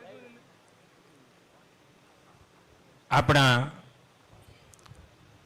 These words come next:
છેલ્લા રાજા કહી શકાય તેવા કૃષ્ણકુમારસિંહજીના ચિરંજીવી વંશજ માનનીય શ્રી વિજયરાજસિંહ બાપુ સાહેબનું જ્યારે અહીંયા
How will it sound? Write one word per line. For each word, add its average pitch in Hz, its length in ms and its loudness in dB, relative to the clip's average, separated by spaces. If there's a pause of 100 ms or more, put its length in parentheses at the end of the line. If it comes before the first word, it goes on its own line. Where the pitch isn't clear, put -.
(160)
છેલ્લા 147 360 2
રાજા 139 280 2
કહી 135 240 -2
શકાય 131 380 -2
તેવા 131 520 -2 (920)
કૃષ્ણકુમારસિંહજીના 135 1400 -2 (240)
ચિરંજીવી 135 460 0
વંશજ 135 600 0 (1300)
માનનીય 139 500 -2
શ્રી 135 480 -2 (920)
વિજયરાજસિંહ 139 680 -2
બાપુ 135 540 0 (240)
સાહેબનું 135 600 0
જ્યારે 127 320 2
અહીંયા 127 520 0